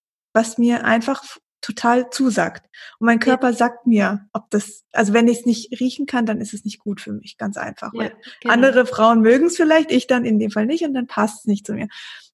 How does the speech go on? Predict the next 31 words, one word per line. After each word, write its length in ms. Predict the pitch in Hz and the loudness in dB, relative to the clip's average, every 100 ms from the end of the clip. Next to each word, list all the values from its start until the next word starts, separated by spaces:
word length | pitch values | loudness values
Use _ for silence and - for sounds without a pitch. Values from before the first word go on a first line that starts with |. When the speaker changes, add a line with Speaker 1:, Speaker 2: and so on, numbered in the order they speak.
| _ | _
Speaker 1:
Und, 220 | 226 220 214 | -2 -2 0
ähm, 440 | 226 220 220 220 _ _ _ _ _ | 0 2 0 -4 _ _ _ _ _
ich 160 | - 226 | -8 -2
würde 200 | 269 262 | 0 2
das 240 | 247 247 | 0 0
wirklich 320 | 240 247 247 - | -4 -2 -6 -2
gern 280 | 226 240 | -2 2
mit 140 | 240 233 | 0 0
diesem 180 | 226 233 | -2 0
Öl 240 | 240 254 | 4 4
dann 180 | 233 202 | 4 0
zum 140 | - | -4
Beispiel 320 | 214 226 - 214 | -10 -10 -8 -8
probieren. 540 | - 202 226 226 220 | -6 -8 -6 -6 -6
Und 100 | 214 | -6
das 100 | 208 | -4
finde 200 | - 240 | 0 0
ich, 180 | 240 - | 0 -6
Speaker 2:
Genau. 360 | 214 208 214 _ _ _ _ | -18 -20 -20 _ _ _ _
Speaker 1:
und 140 | 277 226 | 0 2
das 140 | 285 | 2
ist 140 | 294 277 | 0 -2
auch 160 | 277 | 0
wieder 260 | 294 285 254 | 0 0 0
was, 320 | 262 349 - | -2 -4 -4
was, 240 | 240 - 247 | -8 -6 -6
was 200 | 233 240 | -4 -2
mir 200 | 269 339 | -2 -2
jetzt 180 | 330 - | -4 -8
zum 160 | 233 | -8
Beispiel 560 | 220 208 - 240 254 | -6 -6 -8 -8 -8